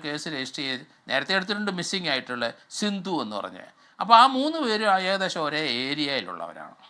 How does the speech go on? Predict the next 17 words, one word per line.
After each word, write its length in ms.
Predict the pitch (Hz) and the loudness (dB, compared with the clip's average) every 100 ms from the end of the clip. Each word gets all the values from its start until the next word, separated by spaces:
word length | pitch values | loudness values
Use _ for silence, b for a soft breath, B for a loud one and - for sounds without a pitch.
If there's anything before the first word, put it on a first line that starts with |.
| _ _ _ _ B B - | _ _ _ _ B B -6
അപ്പോൾ 160 | 214 190 | -4 0
ഇയാളുടെ 260 | 247 302 | 2 2
ഈ 80 | 277 170 | 0 2
മോഡസ് 280 | 139 190 226 | 2 2 0
ഓപ്പറാൻഡി 480 | 233 240 233 233 233 - b b - 160 | 0 2 0 0 -6 -8 b b -6 -4
നമ്മൾ 140 | 196 | -2
വിചാരിക്കുന്നതിൽ 640 | 165 147 185 202 190 185 160 | -6 -4 -4 -4 -6 -4 -2
അപ്പുറത്താണ്. 480 | 127 139 127 107 104 | -2 -4 -6 -6 -6
മനുഷ്യനെ 640 | 107 113 139 - 208 233 233 262 b b b | -6 -6 -4 -4 -2 0 -2 -4 b b b
കൊണ്ടുവന്ന് 480 | 160 180 202 226 233 | -4 -2 -2 -2 0
വളച്ച് 540 | 202 151 165 175 - | 4 6 6 2 -2
കൊണ്ടുവന്ന് 480 | 202 180 180 190 208 | -6 -4 -4 -4 -4
സെക്സ് 360 | 196 196 190 - | -2 -4 -2 0
ചെയ്യും 420 | 254 254 262 262 | 2 2 2 2
ഇയാളെന്ന് 340 | 247 247 240 | 4 4 4
എനിക്ക് 200 | 226 226 214 | 0 -4 -2
തോന്നുന്നു. 420 | 202 190 117 | -2 -2 -6